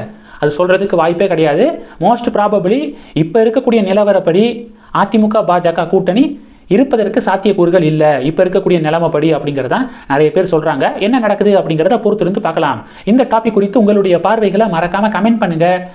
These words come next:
இந்த வீடியோ பிடிச்சிருந்துச்சுன்னா லைக் பண்ணுங்க, ஷேர் பண்ணுங்க, மறக்காம நம்ம சேனலை சப்ஸ்கிரைப் பண்ணுங்க. மேலும் நம்ம சேனலுக்கு சப்போர்ட் பண்ணணும் அப்படின்னு ஆசைப்பட்டீங்கன்னா நான் பேசக்கூடிய வீடியோக்கு கீழே நன்றி அப்படிங்கிற ஆப்ஷன் இருக்கு, அதை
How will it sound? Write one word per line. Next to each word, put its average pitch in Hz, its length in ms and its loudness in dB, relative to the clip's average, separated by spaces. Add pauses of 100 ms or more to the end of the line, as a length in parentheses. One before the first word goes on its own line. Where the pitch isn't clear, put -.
(140)
இந்த 165 180 2
வீடியோ 220 240 2
பிடிச்சிருந்துச்சுன்னா 196 540 0
லைக் 180 180 -2
பண்ணுங்க, 190 280 0
ஷேர் 175 220 -2
பண்ணுங்க, 175 240 -2 (120)
மறக்காம 202 400 0
நம்ம 170 120 0 (100)
சேனலை 175 280 0 (340)
சப்ஸ்கிரைப் 226 440 -2
பண்ணுங்க. 156 220 0 (500)
மேலும் 208 340 2
நம்ம 190 200 2
சேனலுக்கு 185 440 0
சப்போர்ட் 156 280 -2
பண்ணணும் 185 280 0
அப்படின்னு 170 280 -2
ஆசைப்பட்டீங்கன்னா 170 500 -4 (360)
நான் 156 160 -4
பேசக்கூடிய 208 500 0
வீடியோக்கு 202 440 2
கீழே 185 260 2
நன்றி 170 260 0 (100)
அப்படிங்கிற 160 340 -2
ஆப்ஷன் 160 300 -4
இருக்கு, 156 200 -2 (380)
அதை 190 120 2